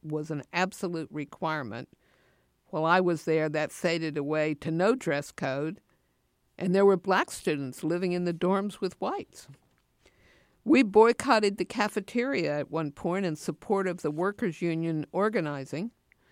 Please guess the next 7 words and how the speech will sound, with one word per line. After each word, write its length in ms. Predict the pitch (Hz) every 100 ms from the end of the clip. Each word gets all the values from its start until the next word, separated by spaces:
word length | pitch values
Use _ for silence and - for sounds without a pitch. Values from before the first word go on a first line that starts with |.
| _ _ _ -
uh, 220 | 160 160
where 220 | 160 202
previously 760 | 151 - 208 214 220 - 202 196
there 240 | 180 175
had 240 | 175 180
been 460 | 175 170 165 156 120
just 380 | - 165 156 -